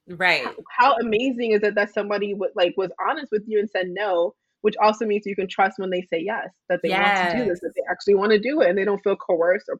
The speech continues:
Speaker 2: pressured. And isn't that what y'all want? <laughs> Don't
Speaker 1: That's
Speaker 2: you want
Speaker 1: right.
Speaker 2: the men
Speaker 1: Isn't that what we say we want? Right. Um, and I, and I also wanna be clear to listeners, like, I, I, I think it's important to understand that these discussions are across the spectrum, right? So even if it's something as simple, like, I remember a story from my experience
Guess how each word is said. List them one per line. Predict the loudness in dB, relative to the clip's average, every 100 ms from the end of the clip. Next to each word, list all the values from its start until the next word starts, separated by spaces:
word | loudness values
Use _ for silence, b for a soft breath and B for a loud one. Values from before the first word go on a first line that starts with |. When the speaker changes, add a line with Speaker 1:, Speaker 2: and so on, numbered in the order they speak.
| -8
Speaker 2:
pressured. | -8 -4 -4 0
And | 0 -2 -8 _ -8
isn't | -2
that | 2 2
what | 4
y'all | 4 4
want? | 2 -2 -4 -4
<laughs> | -2 2
Don't | 4 6
Speaker 1:
That's | 4 4
Speaker 2:
you | 4
want | 8
Speaker 1:
right. | 8 8 6
Speaker 2:
the | 2
men | 0
Speaker 1:
Isn't | 4 8
that | 8
what | 8
we | 4
say | 4 2
we | 2
want? | 0 2 2
Right. | 4 4 2 -4 0
Um, | 2 2 0 2
and | 2
I, | 4
and | 4
I |
also | 4 4 0
wanna | 0
be | -2
clear | -2 -4
to | -4 -4
listeners, | -4 -2 0
like, | 2 0 -2 _ 0
I, | 2 2 0
I, | -2 -2 -2
I | 0
think | 0 -2
it's | -8 -6
important | -2 -2 -2
to | -8
understand | -8 -10 -8 -8 -8
that | -10
these | -12 -10
discussions | -8 -6 -6 -6
are | -6
across | -6 -4 -4 -6
the |
spectrum, | -12 -10 -10 -12 -10
right? | -8 -6
So | -2 -2 -2 B B -6
even | -4 -2
if | -6
it's | -6
something | -6 -6 -8
as |
simple, | -8 -10 -6
like, | -6 -2
I | 0
remember | 0 -2 -6 -8
a |
story | -10 -6 -8
from | -8 -8
my | -8
experience | -8 -10 -12 -12 -12